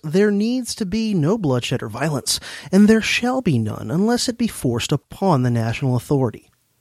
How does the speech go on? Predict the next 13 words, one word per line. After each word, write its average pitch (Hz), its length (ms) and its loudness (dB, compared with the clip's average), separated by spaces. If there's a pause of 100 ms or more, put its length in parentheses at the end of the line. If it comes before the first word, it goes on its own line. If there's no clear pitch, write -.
(540)
The 135 80 2
power 214 380 6
confided 202 580 0
to 214 80 0
me 170 280 4
will 139 100 2
be 170 120 0
used 247 300 2
to 240 60 2
hold, 185 380 4
occupy, 165 540 2
and 165 140 0
possess 151 540 -2